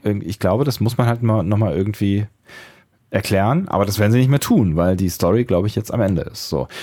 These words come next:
Oder vielleicht hab ich ab-, ne, ich muss sie vielleicht einfach noch ein zweites Mal gucken, dann wird's alles so ein bisschen, ähm, ein bisschen klarer, aber ich glaube, das ist eine Folge, die mit dem zweiten Mal gucken verliert an Qualität. Weil beim ersten Mal war sie halt spannend und ich fand's faszinierend, auch selbst wenn ich wusste, äh,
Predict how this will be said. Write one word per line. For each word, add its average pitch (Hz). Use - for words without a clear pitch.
Oder 117
vielleicht 123
hab 117
ich 117
ab-, -
ne, 123
ich 104
muss 120
sie 123
vielleicht 110
einfach 107
noch 98
ein 98
zweites 135
Mal 139
gucken, 120
dann 101
wird's 101
alles 95
so 98
ein 92
bisschen, 85
ähm, 90
ein 90
bisschen 90
klarer, 139
aber 113
ich 107
glaube, 127
das 127
ist 160
eine 147
Folge, 131
die 120
mit 104
dem 98
zweiten 117
Mal 104
gucken 104
verliert 76
an -
Qualität. -
Weil 107
beim 95
ersten 117
Mal 113
war 98
sie 98
halt 90
spannend 95
und 85
ich -
fand's 82
faszinierend, 80
auch 76
selbst 82
wenn 76
ich -
wusste, 85
äh, -